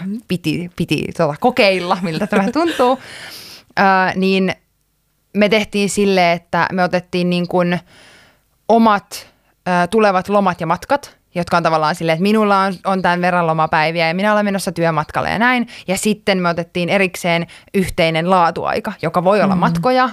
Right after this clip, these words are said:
Speaker 1: voi olla lomia, voi olla myös jotain niinku tekemisiä, mennään konserttiin. Että tavallaan on semmoiset, vähän niin kuin informoin sinua lomista ja matkoistani ja sitten on, mitä olemme yhdessä
Speaker 2: Mm.
Speaker 1: niinku tekemässä.
Speaker 2: Mä oon siis tehnyt näitä,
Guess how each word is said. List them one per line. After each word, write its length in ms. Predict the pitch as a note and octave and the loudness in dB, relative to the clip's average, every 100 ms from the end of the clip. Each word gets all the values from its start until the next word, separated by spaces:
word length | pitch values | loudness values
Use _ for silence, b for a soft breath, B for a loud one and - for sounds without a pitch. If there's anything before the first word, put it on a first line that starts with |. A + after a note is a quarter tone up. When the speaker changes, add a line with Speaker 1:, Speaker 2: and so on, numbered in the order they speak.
| - | -4
Speaker 1:
voi 200 | F3+ E3 | -4 0
olla 240 | D#3+ D#3 F#3+ | 0 0 2
lomia, 440 | B3 B3 A#3 G#3 | 2 4 2 0
voi 180 | F3 F3 | -2 0
olla 120 | D#3 | 0
myös 280 | D#3 D#3+ D#3 | 0 -2 -4
jotain 340 | E3 D#3+ C#3+ C#3+ | -4 -2 -2 -4
niinku 180 | C#3+ - | -10 -4
tekemisiä, 560 | G#3 G#3+ G#3 G3+ G#3 F3+ | -2 2 2 2 0 0
mennään 280 | E3 D#3+ | -2 -4
konserttiin. 680 | E3 D#3 D#3 D3 - C#3 - - B B | -2 -4 -2 -4 -4 -8 -8 -10 B B
Että 180 | - | -2
tavallaan 340 | D#3+ D3+ D3+ D#3+ | 2 2 0 -2
on 80 | E3 | -4
semmoiset, 380 | D3+ E3 E3 - - | -6 -4 -4 -4 -4
vähän 160 | F3+ | -2
niin 80 | F3 | -2
kuin 160 | E3+ A#3 | 0 2
informoin 600 | B3 A#3+ F#3+ F3 E3 E3+ | 2 2 0 0 -2 -2
sinua 400 | F3+ E3+ D#3 E3 - B - | -2 0 0 0 -4 B 0
lomista 420 | A3 A#3 A#3+ G3+ | 2 2 0 -2
ja 120 | F#3 | 0
matkoistani 640 | G#3+ D4 - A3 G#3 F#3+ E3 | 0 -2 0 0 0 0 0
ja 80 | |
sitten 300 | E3 E3+ - | -2 -4 -4
on, 60 | E3 | -6
mitä 200 | D3+ C#3 | -4 -4
olemme 220 | D3 C#3+ | -4 -6
yhdessä 480 | C#3 E3 F#3 - G#3+ F#3 | -8 -6 -6 -6 -8 -4
Speaker 2:
Mm. 220 | G3+ F3+ | 0 2
Speaker 1:
niinku 180 | E3+ E3+ | 0 -4
tekemässä. 480 | F#3+ - G#3 - A3 - _ _ _ _ _ _ _ _ _ - | -6 -6 -6 -8 -12 -14 _ _ _ _ _ _ _ _ _ 0
Speaker 2:
Mä 80 | G#3 | 2
oon 100 | A3+ | 4
siis 180 | G3 E3 | 2 2
tehnyt 320 | E3 E3+ D#3+ | 0 0 -2
näitä, 340 | D3+ D3+ D#3+ | -2 -2 -2